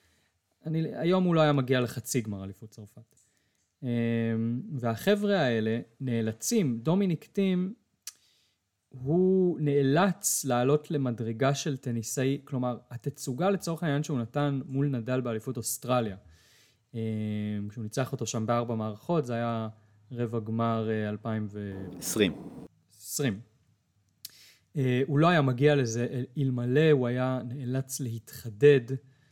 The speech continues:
Speaker 1: אה, מול החבר'ה האלה שדחקו אותו לקצה גבול היכולת והכריחו אותו כל יום באמת, ב-, באמת, לא ברמת הסיסמה,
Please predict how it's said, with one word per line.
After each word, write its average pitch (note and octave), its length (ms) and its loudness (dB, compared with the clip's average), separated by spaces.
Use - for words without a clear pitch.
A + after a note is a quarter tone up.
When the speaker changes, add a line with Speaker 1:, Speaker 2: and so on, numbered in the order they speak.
Speaker 1:
אה, B2+ 60 -6
מול C3 340 2
החבר'ה B2+ 480 -2
האלה A#2 200 -4
שדחקו A#2+ 580 0
אותו F3 180 2
לקצה C3+ 320 0
גבול B2+ 240 -2
היכולת B2+ 440 -2
והכריחו D3+ 560 0
אותו - 280 -6
כל A3+ 280 4
יום A3+ 260 0
באמת, C#3+ 680 -2
ב-, B2+ 60 -8
באמת, D#3 640 -2
לא D#3 120 -2
ברמת G3 380 -4
הסיסמה, C3+ 480 -4